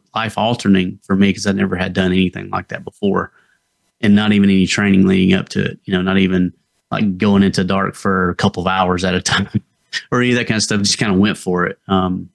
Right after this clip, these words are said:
I think all of us, except for you, had had some kind of training, uh, uh, within it. So very, very, uh, is great. I enjoyed it. Um,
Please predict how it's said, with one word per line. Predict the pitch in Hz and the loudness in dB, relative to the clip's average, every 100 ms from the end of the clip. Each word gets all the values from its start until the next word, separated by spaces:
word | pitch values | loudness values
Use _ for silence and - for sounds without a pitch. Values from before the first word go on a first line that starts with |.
| - | -2
I | 101 | -2
think | 101 - | -2 -6
all | 101 110 | -2 2
of | 104 | 2
us, | - | 2
except | 107 107 - | 0 -2 0
for | |
you, | 101 98 104 | 2 4 4
had | 101 | 2
had | 92 95 92 | 0 -4 -4
some | - 107 98 | -2 0 0
kind | 101 | -2
of | 90 | -4
training, | 87 104 101 95 92 92 _ _ _ _ _ _ - | -4 0 2 4 2 -4 _ _ _ _ _ _ -4
uh, | 104 - _ _ _ 104 | -4 -4 _ _ _ -2
uh, | 95 92 107 - | -2 -2 -6 -2
within | 107 95 95 | 2 4 4
it. | 95 - | 2 -2
So | - - 95 98 - _ _ _ | -10 -2 0 -2 -6 _ _ _
very, | 113 151 | -2 2
very, | 147 147 127 120 | 2 4 2 2
uh, | 107 104 101 104 | 0 0 2 2
is | 113 104 | 2 0
great. | 101 110 110 - _ | 2 0 -2 -8 _
I | 101 | 0
enjoyed | 98 95 104 101 | 2 4 4 4
it. | 101 - _ - | 2 0 _ -4
Um, | 101 101 101 | -2 -2 -8